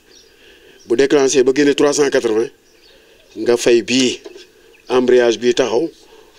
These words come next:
nga daal di fay moteur bi fii. Bu ko defee mu génne, di la ko génneel courant boo xam ne consommation benn du ci am. Léegi kii moom mooy tourner kee ba muy génne courant.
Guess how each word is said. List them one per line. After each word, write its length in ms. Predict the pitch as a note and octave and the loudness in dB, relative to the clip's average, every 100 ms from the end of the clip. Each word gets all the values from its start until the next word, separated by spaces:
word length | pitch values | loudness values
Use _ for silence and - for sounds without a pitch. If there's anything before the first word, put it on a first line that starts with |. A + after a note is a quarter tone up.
| A#2 | -4
nga 120 | A#2 | -2
daal 180 | B2 A#2 | 0 -2
di 100 | A#2 | -2
fay 200 | C3 A2 | 0 2
moteur 320 | A2 A#2 G#2 | 2 0 0
bi 120 | F#2+ | -2
fii. 380 | - A#2 A#2+ - _ _ _ - - - - - - A4 - - - - _ _ - - - | -4 -4 -4 -8 _ _ _ -20 -20 -20 -20 -20 -20 -20 -20 -20 -20 -20 _ _ -20 -14 -2
Bu 80 | B2 | 0
ko 60 | |
defee 160 | C#3 C3+ | 2 2
mu 140 | B2+ | 2
génne, 260 | B2+ B2 B2+ | 2 2 2
di 180 | - B2 | 0 0
la 100 | A#2+ | 0
ko 220 | - C#3+ | 0 -4
génneel 260 | B2+ C#3 C3 | 0 2 2
courant 280 | C#3 B2+ A#2+ | 2 2 2
boo 140 | A#2+ | 0
xam 160 | A2+ A2 | -2 -4
ne 160 | A#2+ D3 _ - - - - - | -6 -8 _ -20 -20 -20 -16 0
consommation 760 | B2+ C3 C3+ B2 A#2+ B2+ A2+ | 2 2 2 0 0 0 0
benn 320 | G#2 C3+ C#3+ C3+ | 2 0 0 -2
du 100 | - | -4
ci 100 | D#3 | -4
am. 160 | G#2+ - - - - - - | -4 -12 -20 -20 -20 -8 -2
Léegi 240 | B2 B2 | 0 -2
kii 200 | - C#3+ | -2 0
moom 200 | C#3 C3+ | 2 2
mooy 160 | C3 C3 | 2 2
tourner 320 | - C#3+ C3+ B2+ | 2 2 2 2
kee 360 | D3+ D#3+ G#3 - - - - | 2 2 0 -6 -18 -20 -8
ba 100 | A#2+ | -2
muy 180 | C#3 B2+ | -2 -2
génne 260 | A#2+ C3+ B2+ | -2 0 0
courant. 320 | A#2+ A#2 G#2 | 2 0 0